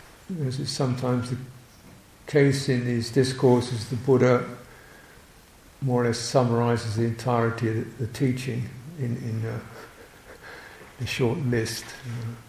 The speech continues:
so, there's not the opportunity to really fill out all the, all the aspects of what's, uh, in this, but we can recognize there's, um,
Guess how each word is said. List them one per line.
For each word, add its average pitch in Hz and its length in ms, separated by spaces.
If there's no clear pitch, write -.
so, 117 400
there's 110 100
not 120 160
the 120 100
opportunity 120 680
to 117 160
really 110 400
fill 120 280
out 117 180
all 123 120
the, 110 240
all 117 180
the 113 140
aspects - 640
of 113 180
what's, - 400
uh, 113 160
in 131 220
this, 117 400
but 120 460
we 120 80
can 123 220
recognize 117 720
there's, 113 320
um, 110 300